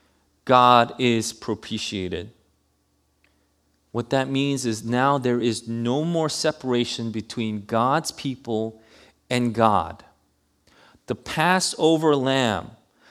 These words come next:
the consummate lamb that is Jesus Christ, has now rent the temple curtain in two, and the separation is gone.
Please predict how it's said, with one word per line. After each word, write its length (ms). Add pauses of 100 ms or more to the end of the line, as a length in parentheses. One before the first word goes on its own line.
(120)
the 100
consummate 840
lamb 300
that 160
is 180
Jesus 420
Christ, 760 (880)
has 280
now 920 (200)
rent 480
the 80
temple 380
curtain 400
in 100
two, 400 (1000)
and 140
the 60
separation 680
is 120
gone. 420